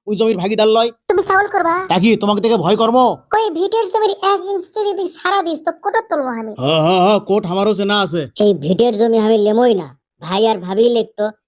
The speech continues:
Speaker 3: এগুলো অশান্তি ভাল লাগে না। এ, ভাইজান, ভিটের জমি আমার দরকার নাই।
Speaker 1: এ, কি কস অজগবি, থাম। তুই ভিটের জমির মধ্যে তোর ভাগ নাই,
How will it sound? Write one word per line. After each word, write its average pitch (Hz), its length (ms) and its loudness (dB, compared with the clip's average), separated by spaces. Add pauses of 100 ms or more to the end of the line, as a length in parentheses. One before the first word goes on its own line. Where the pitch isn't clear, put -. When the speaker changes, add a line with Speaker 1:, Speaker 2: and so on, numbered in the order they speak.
Speaker 3:
এগুলো 202 160 0
অশান্তি 233 320 0
ভাল 196 140 0
লাগে 185 220 -2
না। 147 100 -12 (160)
এ, 202 100 2 (300)
ভাইজান, 220 400 2
ভিটের 202 280 0
জমি 226 220 2
আমার 202 220 -2
দরকার 165 280 -6
নাই। 147 200 -16
Speaker 1:
এ, 254 100 4
কি 233 180 -6 (120)
কস 208 140 0
অজগবি, 156 380 -6
থাম। 143 180 -10 (240)
তুই 196 120 4
ভিটের 185 260 0
জমির 214 180 0
মধ্যে 208 160 -2
তোর 202 120 -4
ভাগ 175 200 -2
নাই, 190 200 0